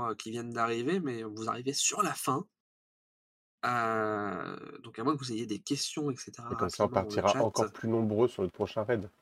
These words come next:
Speaker 1: Ouais,
Speaker 2: Donc la
Speaker 1: ouais,
Speaker 2: prochaine
Speaker 1: ouais.
Speaker 2: personne sera encore plus contente de nous revoir. <laughs>
Speaker 1: <laughs> Et, heu, ça, on va pas faire traîner, heu, inutilement le, le live non plus. Ça n'a pas grand intérêt.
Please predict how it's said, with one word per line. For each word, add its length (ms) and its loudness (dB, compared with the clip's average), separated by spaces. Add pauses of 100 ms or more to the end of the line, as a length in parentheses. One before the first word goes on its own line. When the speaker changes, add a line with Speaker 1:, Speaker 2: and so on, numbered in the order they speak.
(640)
Speaker 1:
Ouais, 140 -6
Speaker 2:
Donc 200 4
la 100 4
Speaker 1:
ouais, 20 2
Speaker 2:
prochaine 260 4
Speaker 1:
ouais. 20 2
Speaker 2:
personne 240 0
sera 160 2
encore 220 4
plus 180 -4
contente 340 2
de 80 4
nous 120 4
revoir. 260 0 (520)
<laughs> 240 -8 (840)
Speaker 1:
<laughs> 240 -6 (420)
Et, 240 2
heu, 200 2 (100)
ça, 200 0
on 60 2
va 100 2
pas 120 2
faire 180 -4
traîner, 460 4
heu, 160 -2
inutilement 580 -2
le, 500 -4 (100)
le 120 -4
live 420 -2
non 180 -4
plus. 320 -6 (680)
Ça 140 -10
n'a 80 -6
pas 160 -2
grand 260 -2
intérêt. 440 -2